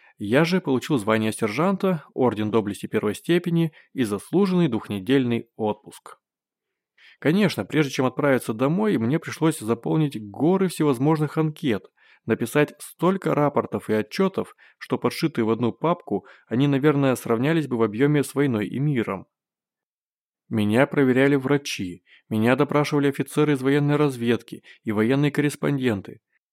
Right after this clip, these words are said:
Я лично рапортовал о своем подвиге адмиралу Соросу. Ну и, естественно, майор, простите, теперь уже подполковник Зорич, тоже не оставался в стороне.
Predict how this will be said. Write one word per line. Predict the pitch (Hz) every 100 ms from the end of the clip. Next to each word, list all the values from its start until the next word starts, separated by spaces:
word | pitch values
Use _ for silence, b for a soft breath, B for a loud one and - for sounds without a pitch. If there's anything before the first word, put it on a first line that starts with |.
| _ _ _ -
Я | 113 107
лично | 104 156 165 151
рапортовал | 123 117 113 117 113 135 147
о | 120
своем | - 120 120
подвиге | - 135 139 139
адмиралу | 143 117 104 104 117 131
Соросу. | - 165 139 101 - - _ _ _ b b b
Ну | - 131
и, | 127
естественно, | 113 - 147 139 120 107
майор, | 107 123 175 - _ _
простите, | - - 117 107 - b
теперь | - - 113
уже | 107 104 104 _ -
подполковник | 117 - 104 - 131 104 95
Зорич, | 95 135 165 101 - b b -
тоже | 185 208 202
не |
оставался | 180 - 139 117 107
в | 95
стороне. | - 107 101 92